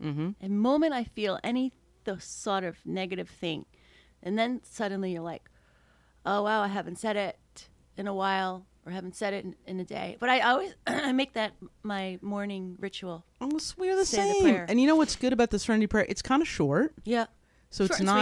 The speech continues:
Speaker 2: sweet.
Speaker 1: it's short and sweet and kinda says everything we need to <laughs> say.
Speaker 2: Everything you need to know.
Speaker 1: Erin McKenna, I've kept you, oh my God, I've kept you, like, four minutes, three minutes over
Speaker 2: Oh,
Speaker 1: the
Speaker 2: can I say two things?
Speaker 1: Of course. Go ahead.
Speaker 2: Okay.
Speaker 1: Take your time.
Speaker 2: So tonight at the Green Parrot, there's a reef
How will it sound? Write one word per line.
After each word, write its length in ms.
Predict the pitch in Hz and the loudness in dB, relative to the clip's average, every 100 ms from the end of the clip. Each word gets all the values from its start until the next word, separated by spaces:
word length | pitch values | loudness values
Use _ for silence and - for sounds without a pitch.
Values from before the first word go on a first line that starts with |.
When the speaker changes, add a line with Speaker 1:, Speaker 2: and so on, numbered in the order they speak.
| 208 | 4
Speaker 2:
sweet. 60 | - _ _ - | -2 _ _ -10
Speaker 1:
it's 180 | 185 - | -8 0
short 200 | 220 240 | 2 2
and 100 | 262 | 0
sweet 340 | - 240 233 | 0 2 2
and 140 | 180 | 0
kinda 240 | - 277 359 | -2 -2 -2
says 320 | - 269 233 | 0 0 0
everything 460 | 220 208 - 185 180 | 0 -2 -4 -2 -2
we 60 | |
need 140 | 175 156 | -2 -4
to 60 | |
<laughs> 160 | 170 - | -4 -4
say. 260 | - 175 - - - | -4 -4 -4 -8 -10
Speaker 2:
Everything 360 | 220 226 226 | -8 -8 -6
you 60 | 220 | -6
need 160 | 214 214 | -6 -4
to 60 | 220 | -4
know. 200 | 190 196 - - - - | -4 -6 -12 -20 -20 -4
Speaker 1:
Erin 240 | 190 220 220 | 2 4 4
McKenna, 360 | 214 220 214 | 4 2 4
I've 180 | 147 - | 4 2
kept 340 | - 190 - | 2 2 -2
you, 220 | 202 170 - _ _ _ - | -8 -8 -10 _ _ _ -12
oh 100 | 175 | -4
my 120 | 160 | 0
God, 160 | 151 151 | 2 2
I've 120 | - | 0
kept 200 | 160 - | -6 -4
you, 60 | 143 | -6
like, 120 | 120 | -4
four 200 | 135 123 | -8 -4
minutes, 260 | 131 123 - | -4 -4 2
three 140 | 165 | 4
minutes 300 | 151 143 131 131 | 4 0 -4 2
over 80 | 185 | 6
Speaker 2:
Oh, 60 | 262 | 6
Speaker 1:
the 40 | |
Speaker 2:
can 120 | - | 4
I 80 | 269 | 0
say 140 | 277 294 | 0 -4
two 180 | 285 | -4
things? 280 | 262 247 269 | -4 -4 -6
Speaker 1:
Of 80 | - | -4
course. 220 | 247 254 | 2 2
Go 120 | 185 190 | 6 6
ahead. 220 | 185 156 | 6 2
Speaker 2:
Okay. 60 | - | -2
Speaker 1:
Take 140 | - 190 | -2 0
your 40 | |
time. 120 | - 185 | 4 6
Speaker 2:
So 140 | 254 | 4
tonight 580 | 247 285 285 311 247 254 | 4 0 4 4 4 0
at 200 | 202 220 | -2 -2
the 80 | 226 | -2
Green 320 | 196 - 233 262 | -8 -2 0 0
Parrot, 440 | 254 220 208 - | 2 2 2 0
there's 220 | - 196 190 | -4 -4 -4
a 100 | 185 | -6
reef 380 | 185 247 277 | -2 -2 -2